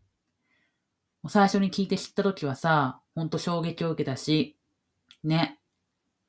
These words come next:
でも実はさ、最近まで十年以上あんまり音源聴いてなかったんだよね。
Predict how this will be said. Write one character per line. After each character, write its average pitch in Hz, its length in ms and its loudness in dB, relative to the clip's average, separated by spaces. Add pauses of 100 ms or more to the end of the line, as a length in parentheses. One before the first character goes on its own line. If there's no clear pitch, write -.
(2000)
で 190 120 4
も 165 140 2
実 147 320 -2
は 233 100 10
さ、 151 300 0
最 226 320 4
近 240 340 12 (1080)
ま 226 180 4
で 165 580 0 (540)
十 240 720 10
年 247 300 12
以 247 120 12
上 147 440 2
あ 196 100 2
ん 233 80 10
ま 277 100 8
り 269 420 6 (120)
音 220 180 6
源 262 180 6
聴 208 120 -2
い 208 40 -4
て 233 100 4
な 247 100 6
か 262 100 2
っ - 160 -4
た 143 120 -2
ん 135 40 0
だ 131 80 -2
よ 123 80 -2
ね。 147 480 0